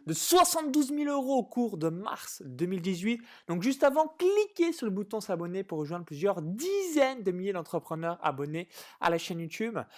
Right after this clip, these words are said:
Alors aujourd'hui, je voulais vous faire un feedback par rapport, euh, donc à mes données de mars deux mille dix-huit également, donc, vis-à-vis de mon trafic de mes deux sources principales, donc de Google et YouTube, pour que vous puissiez donc réaliser la même chose, soit à travers votre chaîne YouTube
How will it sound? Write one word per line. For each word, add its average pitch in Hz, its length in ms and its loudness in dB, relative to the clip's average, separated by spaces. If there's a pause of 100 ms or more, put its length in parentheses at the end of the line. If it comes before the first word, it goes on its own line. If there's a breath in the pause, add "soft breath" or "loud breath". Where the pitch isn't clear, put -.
(180 loud breath)
Alors 135 160 2
aujourd'hui, 247 600 2
je 151 60 -4
voulais 147 200 0
vous 165 100 -4
faire 190 240 -4
un 151 80 -6
feedback 165 680 -4 (120)
par 139 120 0
rapport, 147 580 -2
euh, 120 100 -4
donc 123 320 -10
à 123 60 -4
mes 123 140 -10
données 160 360 -4
de 135 140 -6
mars 151 540 -6
deux 131 180 -6
mille 214 180 -8
dix-huit 156 540 -10 (480 loud breath)
également, 240 680 2
donc, 165 180 -6
vis-à-vis 180 300 0
de 175 80 0
mon 147 160 -6
trafic - 600 -8
de 131 320 -2
mes 165 140 -4
deux 139 280 -4
sources 208 480 -6
principales, 147 640 -6
donc 113 240 -14
de 165 160 -4 (380 soft breath)
Google 180 600 0 (100)
et 240 60 2
YouTube, 214 440 -4
pour - 200 -10
que - 80 -4
vous 165 220 -2
puissiez 170 300 -4
donc 127 200 -8
réaliser 170 300 2
la 175 80 4
même 180 180 -4
chose, 214 460 -4
soit - 240 2
à - 40 -4
travers 277 220 0
votre 220 160 0
chaîne 202 160 -4
YouTube 220 360 -4